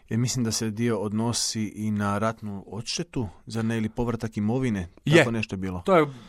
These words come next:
Speaker 1: Mhm.
Speaker 2: to je to obeštećenje zapravo koje se tiče nacionalnih manjina. Tako. O, lju-, odnosno onim, e, o-, o-, obeštećenje onim, e, stanovnicima bivših zona A i B
Speaker 1: Mhm.
Speaker 2: kojima možda nije bio pravno reguliran,
Speaker 1: Da.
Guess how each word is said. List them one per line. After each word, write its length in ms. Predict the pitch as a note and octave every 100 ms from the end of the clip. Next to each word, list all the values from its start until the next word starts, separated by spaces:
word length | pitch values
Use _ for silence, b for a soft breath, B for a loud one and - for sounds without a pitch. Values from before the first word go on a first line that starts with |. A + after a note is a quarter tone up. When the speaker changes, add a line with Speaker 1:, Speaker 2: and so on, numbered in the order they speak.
| B B -
Speaker 1:
Mhm. 260 | G#2 A2 G#2
Speaker 2:
to 100 | D3
je 100 | B2+
to 100 | B2+
obeštećenje 680 | A#2 - A2 A#2 G#2+ F#2+
zapravo 460 | F2+ F#2+ G2 F#2+ F#2+
koje 220 | - G2
se 120 | -
tiče 260 | F2+ G#2 F#2+
nacionalnih 460 | F#2+ F#2 F2 F2 F2
manjina. 280 | D#2+ D2 -
Tako. 280 | F#2+ - -
O, 100 | B2+
lju-, 180 | D3 D#3+
odnosno 300 | D#3 C#3 B2 B2
onim, 500 | C3 C#3 C3+ B2 B2
e, 20 |
o-, 240 | A#2+ A#2+ A#2
o-, 560 | A2 A2+ A#2+ G2+ G2+ G2+
obeštećenje 720 | A2+ A#2 G#2+ - C3 C3 A#2
onim, 380 | G2+ A2+ A#2+ A2+
e, 40 | G2 - G2 G2+ F#2 F#2 F2+ F#2
stanovnicima 760 | - A2 A2 B2 A#2+ A#2 G#2+ G2
bivših 400 | G#2+ A#2 - G2+
zona 280 | A2+ A2+
A 60 | A2+
i 60 | G2+
B 160 | A#2
Speaker 1:
Mhm. 100 | G2+
Speaker 2:
kojima 280 | - A2 G#2+
možda 220 | A2 G#2+
nije 140 | G#2+ G#2+
bio 160 | G#2+
pravno 340 | G2 G#2+ G2+ G2
reguliran, 420 | F#2 G2 G2 F#2
Speaker 1:
Da. 140 | F2